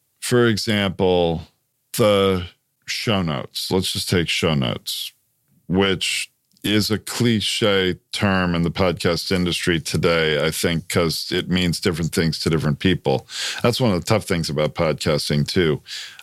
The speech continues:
I think that we don't all work from the same dictionary of what all these terms mean, like,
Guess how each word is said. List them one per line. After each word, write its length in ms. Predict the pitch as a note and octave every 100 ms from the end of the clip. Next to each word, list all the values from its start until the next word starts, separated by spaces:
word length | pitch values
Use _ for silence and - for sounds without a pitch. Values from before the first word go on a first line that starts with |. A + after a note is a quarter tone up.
| -
I 120 | F#2+
think 340 | F#2+ F2+ D#2+
that 300 | F#2+ E2+ D2 - _ _ - -
we 100 | F#2+
don't 380 | F2+ G#2 G2+ -
all 240 | F2+ F2+
work 240 | E2+ F#2 -
from 260 | F#2+ F2+
the 140 | F2 D#2+
same 720 | - - F#2+ F2+ F2 D#2+ -
dictionary 800 | G2 F2 - F2+ E2+ D#2 D2+ D2
of 220 | C#2 D#2
what 140 | F2 E2
all 140 | D#2+
these 220 | D#2 D2+
terms 420 | - F#2 D#2 D2
mean, 500 | D#2 E2+ E2 D2 C#2
like, 440 | C#2 D#2 C#2+ -